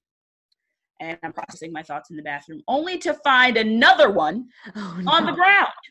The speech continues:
Speaker 1: So I will say, unfortunately, his entire family was in the living room by this time, and I had ran out of the bathroom with my pants down in front of his entire family.
Speaker 2: <laughs> Oh, no.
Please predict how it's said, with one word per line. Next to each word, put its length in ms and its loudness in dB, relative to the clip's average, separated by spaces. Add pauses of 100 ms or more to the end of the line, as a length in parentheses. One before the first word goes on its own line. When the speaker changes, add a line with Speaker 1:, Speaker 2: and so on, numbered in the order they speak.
(460)
Speaker 1:
So 280 2
I 100 4
will 220 -2
say, 640 -4
unfortunately, 880 -6
his 180 -8
entire 360 -8
family 340 -8
was 140 -8
in 80 -12
the 80 -10
living 260 -6
room 180 -14
by 140 -10
this 180 -16
time, 480 -10 (440)
and 280 -2
I 160 2
had 220 -6
ran 220 -6
out 240 -4
of 160 -4
the 80 -10
bathroom 500 -8
with 220 -12
my 120 -12 (140)
pants 340 -14
down 320 -20
in 80 -20 (120)
front 200 -10
of 60 -12 (120)
his 100 -16
entire 640 -10 (120)
family. 360 -20 (180)
Speaker 2:
<laughs> 240 -10 (720)
Oh, 720 -12
no. 120 -16